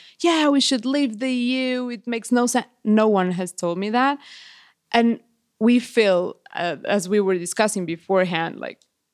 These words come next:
the U K has been run by a guy that doesn't know what he's doing, and he's not up for the job. And I think that is what people feel outside the U K. People feel that Brexit was not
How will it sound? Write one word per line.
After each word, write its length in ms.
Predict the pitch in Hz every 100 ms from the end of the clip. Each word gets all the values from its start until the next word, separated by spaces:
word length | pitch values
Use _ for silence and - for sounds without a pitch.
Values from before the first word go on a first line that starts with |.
| _
the 140 | 185 202
U 100 | 190
K 220 | 202 175
has 120 | 160
been 260 | 160 160 160
run 320 | 160 156 160
by 380 | 156 139 - - - _ _ -
a 40 | 165
guy 360 | 147 165 165
that 240 | 160 - - - 185
doesn't 320 | 190 175 170
know 120 | 180
what 160 | - 156
he's 180 | -
doing, 420 | - - - - -
and 320 | - 170 - - _ _ _
he's 260 | - 196 185
not 200 | 185 170
up 120 | 156
for 200 | - 170
the 100 | 165
job. 300 | 160 170 156
And 100 | 175
I 80 | 185
think 300 | 220 208 - - _
that 360 | 185 208 190 185
is 200 | 175 170
what 600 | 170 180 165 139 - - - _ _ _ -
people 320 | 220 208 196
feel 600 | - - 196 202 285 -
outside 500 | 254 254 269 262 254
the 100 | 262
U 100 | 262
K. 380 | 269 262 262 - -
People 200 | 226 226
feel 160 | 233
that 260 | 220 214 - _ _ _ _ -
Brexit 520 | 185 226 214 196 196
was 260 | 196 190 202
not 500 | 196 196 180 143